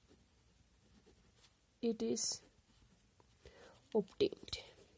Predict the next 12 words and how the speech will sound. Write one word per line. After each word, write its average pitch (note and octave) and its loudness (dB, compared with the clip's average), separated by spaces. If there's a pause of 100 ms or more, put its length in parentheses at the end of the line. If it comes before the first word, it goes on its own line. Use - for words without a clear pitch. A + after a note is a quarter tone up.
(2500)
ठीक - -10
है, - -18 (260)
देखो G3+ -6
यहाँ B3+ 0
पे E4 -2
क्या E4 2
बोलता A#3 6
है, A#3+ 4 (400)
ये C#4 12
लॉ D#4+ 12
जो D4+ 8 (140)
जोसेफ B3 10